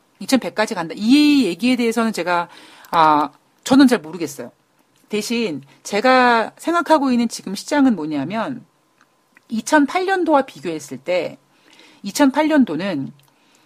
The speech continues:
미국이 어떤 경제를 부양시키기 위해서,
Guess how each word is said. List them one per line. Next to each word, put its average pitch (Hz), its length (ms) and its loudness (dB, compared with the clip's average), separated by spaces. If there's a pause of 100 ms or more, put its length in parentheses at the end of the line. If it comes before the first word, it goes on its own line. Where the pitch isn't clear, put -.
(340)
미국이 269 720 2
어떤 226 280 -2
경제를 226 420 0
부양시키기 208 680 -4
위해서, 156 500 -4